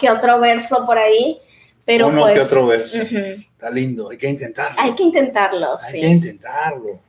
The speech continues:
Speaker 2: Qué bueno, Rosy. Eh,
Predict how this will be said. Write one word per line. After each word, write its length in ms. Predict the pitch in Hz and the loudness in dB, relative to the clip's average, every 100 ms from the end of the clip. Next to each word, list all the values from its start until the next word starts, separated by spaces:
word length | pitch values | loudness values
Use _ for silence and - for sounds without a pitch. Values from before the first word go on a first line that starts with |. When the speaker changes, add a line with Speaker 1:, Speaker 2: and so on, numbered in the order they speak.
| _ _ _ _ - _ - | _ _ _ _ -20 _ -4
Speaker 2:
Qué 140 | 139 | -2
bueno, 420 | 131 123 139 139 | 0 2 2 2
Rosy. 520 | 127 135 135 139 123 127 | 2 2 0 0 -2 -2
Eh, 380 | 127 117 113 | -4 -4 -8